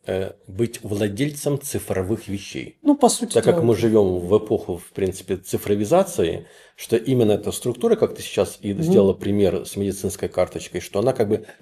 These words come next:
Speaker 1: подтверждает мое владение неким цифровым каким-то пластом информации. Это может быть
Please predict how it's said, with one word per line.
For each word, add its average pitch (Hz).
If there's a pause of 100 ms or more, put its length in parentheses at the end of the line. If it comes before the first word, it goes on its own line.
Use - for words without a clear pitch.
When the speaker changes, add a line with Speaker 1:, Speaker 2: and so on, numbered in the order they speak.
(100)
Speaker 1:
подтверждает 113
мое 101
владение 165 (160)
неким 160 (160)
цифровым 117
каким-то 107
пластом 104
информации. 95
Это 143
может 123
быть -